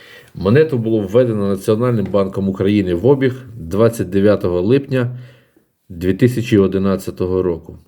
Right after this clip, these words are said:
Монета виготовлена з низельберу масою шістнадцять цілих п'ятдесят чотири сотих грами.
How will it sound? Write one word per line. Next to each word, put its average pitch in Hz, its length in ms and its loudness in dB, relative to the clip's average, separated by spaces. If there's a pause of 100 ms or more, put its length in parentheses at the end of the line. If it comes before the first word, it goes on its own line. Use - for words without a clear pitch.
(1120)
Монета 101 420 2
виготовлена 87 540 -4
з 80 80 -8
низельберу 98 680 0
масою 107 520 -2
шістнадцять 101 500 -8
цілих 98 320 -4
п'ятдесят 92 460 0
чотири 92 300 0
сотих 92 380 -4
грами. 123 440 0